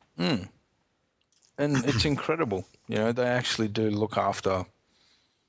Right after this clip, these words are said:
like, not a hell of a lot. Sometimes it's a really small amount, and it actually makes me really laugh sometimes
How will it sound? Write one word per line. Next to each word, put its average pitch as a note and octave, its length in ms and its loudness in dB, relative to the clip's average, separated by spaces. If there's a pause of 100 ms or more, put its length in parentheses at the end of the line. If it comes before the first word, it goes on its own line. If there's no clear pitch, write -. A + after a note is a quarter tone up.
(160)
like, G3+ 180 0
not F#3+ 240 0
a A#2+ 40 0
hell C3 260 0
of A2+ 100 -2
a A2+ 40 2
lot. A#2+ 280 -2
Sometimes A#2 500 -2
it's - 140 -6
a A2 60 -2
really G2+ 420 -2
small G2 400 0
amount, G2 340 -2
and A#2 120 0
it A2+ 40 2
actually A#2+ 300 -2
makes A2+ 260 0
me G#2+ 140 2
really G2+ 420 0
laugh F#2+ 400 2
sometimes B2 720 0